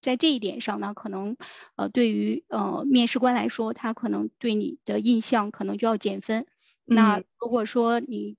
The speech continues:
Speaker 1: 把你自己的项目说得很好，那你列出来的技术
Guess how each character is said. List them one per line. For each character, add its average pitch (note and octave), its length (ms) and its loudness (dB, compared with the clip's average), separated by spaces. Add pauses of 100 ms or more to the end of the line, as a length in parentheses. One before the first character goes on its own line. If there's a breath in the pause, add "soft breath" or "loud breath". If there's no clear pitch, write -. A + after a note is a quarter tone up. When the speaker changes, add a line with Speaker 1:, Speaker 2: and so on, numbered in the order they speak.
Speaker 1:
把 G#3 120 0
你 A3 160 0
自 B3 160 -4
己 A#3+ 100 2
的 G#3 120 0
项 A3+ 200 0
目 G#3 120 -4
说 A3 180 -4
得 G#3+ 80 -2
很 G3 240 -6
好， - 340 -8 (300 loud breath)
那 A#3 160 2
你 G#3 300 0
列 B3+ 240 4
出 - 120 -4
来 G3+ 200 0
的 G3+ 280 0
技 C4 300 2
术 G#3+ 340 -6